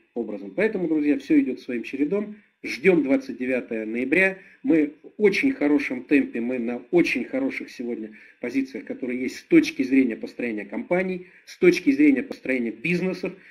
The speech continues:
в адресных проектах. Этот процесс, друзья, идёт, и по мере того, как вы в проекте, вы будете всё это больше видеть, больше узнавать, больше включаться. Ну а мы, друзья, призываем вас, те, кто только вошёл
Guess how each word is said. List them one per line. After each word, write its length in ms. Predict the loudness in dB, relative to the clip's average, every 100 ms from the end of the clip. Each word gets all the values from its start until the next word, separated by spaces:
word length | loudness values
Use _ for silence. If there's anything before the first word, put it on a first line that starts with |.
| -18 -8
в 460 | -4 -2 -2 -2
адресных 520 | 0 2 2 0 -4
проектах. 400 | 0 0 0 -4 -6
Этот 280 | -4 -4 -4
процесс, 320 | -6 -2 -4
друзья, 340 | -4 -8 -6 -4
идёт, 280 | -2 -2 -4
и 140 | -10
по 160 | -6 2
мере 260 | 4 4 2
того, 240 | -6 -6
как 240 | -6 -8
вы 200 | -8 -8 -10 -20 _
в 20 |
проекте, 320 | 0 0 0
вы 60 | -4
будете 280 | -2 -6 -6
всё 180 | -8 -8
это 120 | -6
больше 460 | -4 -2 -4 -8 -12
видеть, 440 | -6 -6 -6 -12 _ 0
больше 320 | 2 2 -2
узнавать, 480 | -8 -6 -2 -2 -2 -12 _
больше 300 | 0 0 -2
включаться. 600 | -10 -8 -4 -4 -4 -8 -8 _ -4
Ну 100 | -2
а 40 |
мы, 340 | 0 -2 -2 -6 -10 -6
друзья, 300 | -2 0 -2
призываем 760 | -4 -10 -8 -6 -2 0 0
вас, 140 | -2 0
те, 160 | 0
кто 160 | 0 -2
только 360 | 4 4 4
вошёл 460 | -4 -6 -6 -8